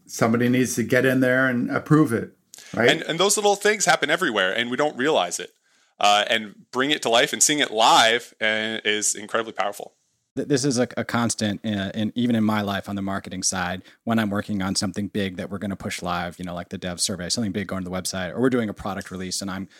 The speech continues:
Speaker 3: gonna do a blog post that pairs with it. There's always that, you know, sort of those moments where it's the request waiting in limbo that's holding things up, not actually people's ability to get the work done. So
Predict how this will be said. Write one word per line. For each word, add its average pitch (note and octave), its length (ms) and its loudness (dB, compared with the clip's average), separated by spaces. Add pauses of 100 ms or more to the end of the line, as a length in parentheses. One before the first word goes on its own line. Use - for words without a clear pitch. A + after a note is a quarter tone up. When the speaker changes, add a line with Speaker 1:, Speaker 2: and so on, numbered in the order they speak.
(160)
Speaker 3:
gonna G2+ 180 -2
do G2+ 120 -2
a F#2+ 40 -2
blog F#2+ 280 -4
post F#2+ 280 -6
that G2 160 -10
pairs F#2 280 -6
with G2 140 -8
it. G2 80 -6
There's A2 180 0
always C#3 260 6
that, G#2+ 260 -4 (340)
you G#2+ 80 -4
know, G2 80 -2
sort G2+ 180 -6
of F2 120 -10 (120)
those A#2+ 160 2
moments A2 600 2 (300)
where G2 640 0
it's - 180 -2
the G2 380 -2 (220)
request A2+ 720 2
waiting A#2 300 4
in G#2+ 160 0
limbo G2 340 2
that's G2 160 -4
holding G#2 260 -2
things A2 220 -2
up, F#2 160 -6
not A#2 160 0
actually G#2+ 480 -2
people's G2+ 320 -6
ability F2+ 340 -6
to F2+ 60 -10
get F2+ 160 -10
the F#2+ 100 -16
work F2 240 -12
done. - 300 -12
So G2 260 -6